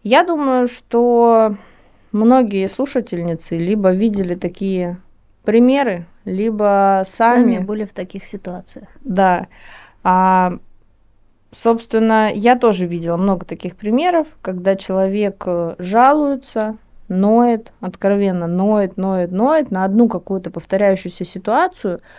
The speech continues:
Speaker 1: но когда ты задаёшь вопрос: «А что ты для, сделал для того», чтобы ситуация изменилась?, ничего человек не сделал.
Speaker 2: Ну, щас тебя, как Регину Тодоренко, значит, нагнут и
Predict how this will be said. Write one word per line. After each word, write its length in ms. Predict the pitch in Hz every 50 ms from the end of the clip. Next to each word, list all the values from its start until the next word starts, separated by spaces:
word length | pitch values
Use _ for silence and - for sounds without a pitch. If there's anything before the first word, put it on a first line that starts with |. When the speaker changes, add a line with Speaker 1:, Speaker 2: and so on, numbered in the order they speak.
| - - - - -
Speaker 1:
но 300 | 202 208 220 233 240 233
когда 320 | 233 202 202 202 220 240
ты 120 | 233 - 190
задаёшь 340 | 185 185 185 208 214 208 -
вопрос: 440 | 196 185 - 202 208 208 208 - - _ -
«А 80 | 185
что 220 | 175 - - 233 226
ты 280 | 226 - - 240 226
для, 280 | 196 175 175 175 170 170 165
сделал 440 | 175 175 180 175 202 202 190 175 165
для 140 | 165 165
того», 200 | - 185 185 185
чтобы 220 | 185 - - 180 -
ситуация 440 | - - - 190 185 180 185 185 175
изменилась?, 640 | 175 175 185 208 240 330 359 330 294 277 - - _ _ _ _ _ _ _ _ _ _ _ _ _ -
ничего 580 | 196 220 262 294 285 - - 185 160 156 156 165
человек 280 | - - 180 196 -
не 100 | 196 180
сделал. 280 | 160 151 156 - 226 277
Speaker 2:
Ну, 80 | 285
щас 220 | 285 - 294 285 285
тебя, 260 | - 262 240 254 254
как 180 | 247 247 233 247
Регину 380 | 233 233 208 226 233 220 214 196
Тодоренко, 840 | - 196 196 208 220 233 262 277 277 269 269 247 220 214 208 208 202 196
значит, 440 | 208 202 202 196 196 - 190 - -
нагнут 500 | 202 208 214 226 233 254 269 277 262 262 208
и 460 | 180 196 208 208 208 208 202 196